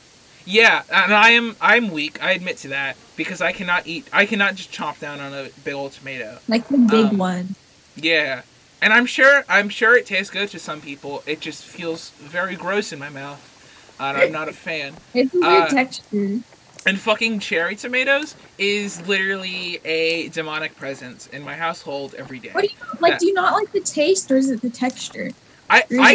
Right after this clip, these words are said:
Speaker 1: either.
Speaker 2: everything?
Speaker 1: I, th-, I think it's mainly the texture, but with cherry tomatoes, everything I don't like about tomatoes is concentrated into one bite, and that is the rudest thing that, um, God has ever created. So,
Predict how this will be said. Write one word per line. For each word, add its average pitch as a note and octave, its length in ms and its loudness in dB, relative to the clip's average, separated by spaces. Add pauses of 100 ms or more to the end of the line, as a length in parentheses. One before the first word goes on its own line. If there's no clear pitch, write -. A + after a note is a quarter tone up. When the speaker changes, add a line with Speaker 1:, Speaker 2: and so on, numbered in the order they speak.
(140)
Speaker 1:
either. G#3 100 4
Speaker 2:
everything? F#3 180 2
Speaker 1:
I, G3+ 60 2 (120)
th-, A#3 180 -6
I A3+ 80 6
think G4+ 220 0
it's A#4 120 0
mainly G#3+ 360 2
the C#4 100 -6
texture, C#4+ 520 0
but G3+ 200 -4
with G3+ 260 0 (100)
cherry G#3+ 320 0
tomatoes, B3 560 -2
everything A3 360 0
I G#3 160 -4
don't F3 240 -8
like G3 180 -6
about G#3 200 -4
tomatoes G#3 360 -6
is E3 140 -10
concentrated F#3+ 680 -6
into F3 240 -8
one D3 320 -8
bite, C3 340 -8 (360)
and F3+ 180 0
that F#3+ 260 2
is F3+ 280 -8
the E3+ 220 -10
rudest E3+ 520 -6
thing D#3+ 440 -6 (100)
that, D#3 300 0 (260)
um, C#3+ 360 -4 (220)
God D3+ 160 0
has D#3+ 140 -6
ever D3+ 160 -6
created. A2+ 480 -18 (420)
So, C3+ 540 -4